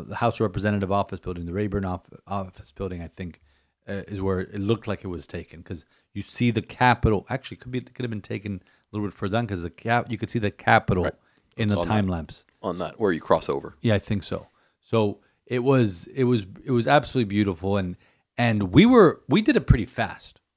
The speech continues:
Speaker 1: I've never done the march so fast.
Speaker 2: Well, we, we kinda
Speaker 1: We cut it
Speaker 2: bypassed
Speaker 1: We, it wasn't a
Speaker 2: a
Speaker 1: shortcut.
Speaker 2: good chunk of the
Speaker 1: The thing is that what it, what everybody's on the National Mall, and then all of a sudden you have to go onto the street. So all these people that are in a huge, wide,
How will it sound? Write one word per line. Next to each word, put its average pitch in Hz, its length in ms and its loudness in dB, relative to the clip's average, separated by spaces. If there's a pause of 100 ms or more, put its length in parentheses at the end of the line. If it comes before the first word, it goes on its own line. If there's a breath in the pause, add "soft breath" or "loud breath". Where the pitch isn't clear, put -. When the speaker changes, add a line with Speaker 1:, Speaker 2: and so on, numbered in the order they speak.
(120)
Speaker 1:
I've 139 180 8
never 175 180 6
done 151 200 4
the 135 40 2
march 123 260 2
so 104 140 -4
fast. - 420 -10 (220)
Speaker 2:
Well, 82 180 4
we, 80 300 -4 (160)
we 90 460 2
kinda 85 420 2
Speaker 1:
We 113 80 0
cut 120 180 2
it 107 60 4
Speaker 2:
bypassed 87 720 4
Speaker 1:
We, - 80 -6 (100)
it 165 60 -4
wasn't 202 300 4
a - 20 8
Speaker 2:
a - 20 6
Speaker 1:
shortcut. 160 320 4
Speaker 2:
good 107 240 4
chunk 95 320 2
of 85 140 2
the 92 260 -2 (260)
Speaker 1:
The 110 60 -8
thing 160 160 2
is 160 80 4
that 135 220 6
what 123 160 6
it, - 220 -2
what 123 340 -2
everybody's 165 420 2
on 160 80 -2
the 135 80 0
National 131 400 0
Mall, 117 300 4
and 110 100 0
then 110 80 0
all 123 140 2
of 127 60 -4
a - 40 -14
sudden 127 200 -2
you 104 80 -2
have 110 140 -4
to - 60 -20
go 104 120 -6
onto 104 200 -4
the 90 80 -8
street. 139 300 -10
So - 160 -12
all 131 180 0
these 151 180 -8
people 123 300 -10
that 101 140 -4
are 87 200 -10 (320)
in 98 60 -20
a 90 80 -16
huge, 147 880 2
wide, 120 640 2